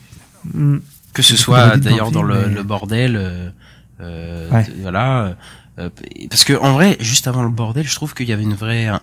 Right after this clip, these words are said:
Speaker 2: un vrai bon truc. Euh, bah, déjà le duo Mark Ruffalo et Emma Stone, ils sont super,
Speaker 1: Mm.
Speaker 2: hein. Voilà les deux. Mais après, ils arrivent sur le bateau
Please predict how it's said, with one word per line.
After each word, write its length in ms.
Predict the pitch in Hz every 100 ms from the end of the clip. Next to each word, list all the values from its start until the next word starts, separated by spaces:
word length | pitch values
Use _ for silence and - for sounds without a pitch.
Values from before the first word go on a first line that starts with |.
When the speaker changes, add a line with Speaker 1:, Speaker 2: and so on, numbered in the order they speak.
| -
Speaker 2:
un 120 | 95
vrai 180 | 95 110
bon 220 | 107 104
truc. 220 | - 147 -
Euh, 140 | 92 65
bah, 120 | 87
déjà 180 | - 101
le 120 | 98
duo 180 | 92 101
Mark 200 | 95 90
Ruffalo 460 | 95 - 82 92 90
et 100 | 85
Emma 140 | 85
Stone, 200 | - 101
ils 60 | 82
sont 120 | -
super, 380 | - - 104 127
Speaker 1:
Mm. 40 | 113
Speaker 2:
hein. 60 | 113 - - -
Voilà 220 | - 87 90
les 80 |
deux. 240 | 90 156 -
Mais 120 | 110
après, 180 | 95 -
ils 100 | 135
arrivent 160 | 123 156
sur 140 | -
le 60 | 110
bateau 380 | 110 104 139